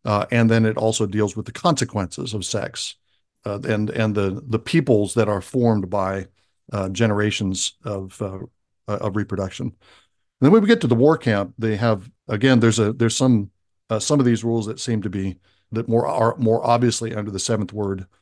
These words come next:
The first rule seems to have to do with a nocturnal emission. That's the way it's, that's the way it's, uh, translated in my New American Standard Bible. A seminal emission, if a man is in the war camp and he has a seminal emission at night,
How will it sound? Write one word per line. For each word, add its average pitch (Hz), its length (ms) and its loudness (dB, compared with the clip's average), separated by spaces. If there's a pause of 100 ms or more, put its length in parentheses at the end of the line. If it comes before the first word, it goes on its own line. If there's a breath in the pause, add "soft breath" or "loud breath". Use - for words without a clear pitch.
(340)
The - 80 -6
first 139 380 2
rule 107 320 2
seems 139 280 0
to 113 60 -2
have 101 140 -2
to 101 60 -12
do 101 160 -4
with 101 120 -6
a 101 40 -6
nocturnal 107 520 -4
emission. 101 380 -4
That's 104 200 -6
the 107 100 -12
way 101 160 -4
it's, - 240 -10 (520)
that's 110 280 -2
the 104 220 -6
way 110 200 -2
it's, - 240 -8
uh, 101 180 -4
translated 104 560 -2
in 101 120 -8
my 98 260 -8
New 110 160 -4
American 104 320 -2
Standard 101 340 -4
Bible. 98 440 -4 (380 soft breath)
A 120 100 -4
seminal 131 440 4
emission, 110 360 0
if 95 80 -8
a 110 60 -4
man 120 220 2
is 110 140 0
in 107 80 -4
the 104 60 -4
war 104 220 -2
camp 101 260 -8
and 104 100 -8
he 95 60 -6
has 101 180 -2
a 95 60 -10
seminal 107 380 -4
emission 101 340 -6
at 101 180 -8
night, 98 380 -8